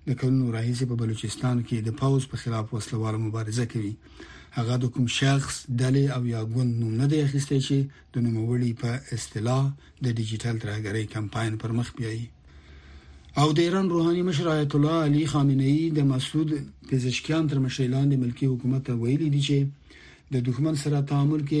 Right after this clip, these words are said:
هیڅ زیان نشته. او له څرګندونو یې داسې معلومیږي چې د دې هیواد اټومي پروګرام په هکله د متحده ایالاتو سره د خبرو لاره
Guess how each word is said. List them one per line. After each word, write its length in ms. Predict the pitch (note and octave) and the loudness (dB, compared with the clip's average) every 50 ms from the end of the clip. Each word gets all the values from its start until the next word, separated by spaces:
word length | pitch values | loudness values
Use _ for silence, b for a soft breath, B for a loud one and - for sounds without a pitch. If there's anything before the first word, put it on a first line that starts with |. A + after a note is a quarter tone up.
| D3 C#3+ | 2 2
هیڅ 120 | D3+ - - C#3 C3 | 0 0 -2 0 2
زیان 200 | C#3 D3 C#3+ C#3+ D3 D3+ | 2 4 4 4 4 2
نشته. 280 | D3 C#3 - - - G#2+ A2+ A#2 _ _ - B B B B B B B B | 2 0 -2 -6 -8 -10 -10 -12 _ _ -20 B B B B B B B B
او 80 | B2 A#2+ A#2+ | -2 0 0
له 60 | A#2+ A#2 | 0 -2
څرګندونو 500 | - A#2+ A#2+ A#2+ B2 A#2+ A#2+ B2+ C#3 C#3 C3+ B2+ | -2 -4 -2 0 0 0 0 2 2 2 2 0
یې 80 | A#2+ A#2 A#2 C#3 | 0 0 0 0
داسې 200 | D3+ E3 D3+ D3 E3 D#3+ | 2 2 0 0 0 0
معلومیږي 420 | D3+ D3 D3 D3 D3+ D3 C#3+ C#3 C3+ - | 2 2 2 2 2 2 2 0 0 0
چې 80 | C#3+ C#3 C3+ C3 | 2 2 2 0
د 20 | B2 A#2 | 0 0
دې 100 | B2+ C3 B2+ A#2 | 0 0 0 0
هیواد 360 | B2 A#2+ B2+ - C3+ C#3 C#3 C3+ C3+ B2 B B B B B B B - | 0 0 0 0 2 2 2 0 -2 -4 B B B B B B B -4
اټومي 300 | B2 A#2 - B2 C3 C#3+ C#3 - | -4 -2 0 0 2 2 0 0
پروګرام 400 | C3+ C3 A#2+ A#2+ A#2+ B2+ C3 B2 A#2+ | 0 0 0 0 0 2 0 0 0
په 40 | A#2 A#2 | -2 -2
هکله 240 | D3 C#3+ C#3+ C#3+ D3 C#3+ | -2 0 0 0 2 2
د 80 | C3 B2+ A#2+ | 2 0 0
متحده 360 | A#2 A2 A#2+ A2+ A2+ A#2+ C3 B2+ | -2 -2 -2 -4 -2 -2 -2 -2
ایالاتو 360 | A#2+ A#2+ A#2+ A#2 A#2 A#2 A#2 B2 - | -2 -4 -4 -4 -4 -6 -6 -8 -8
سره 120 | - A#2 A#2 | -6 -4 -4
د 100 | A#2 A2+ - - | -4 -6 -4 -4
خبرو 280 | A2+ A#2 B2+ C3 B2+ B2 A#2+ A2+ A#2 | -4 -2 0 0 0 0 0 -2 -2
لاره 200 | A#2 A#2 A#2+ A#2+ | -2 -2 -2 -4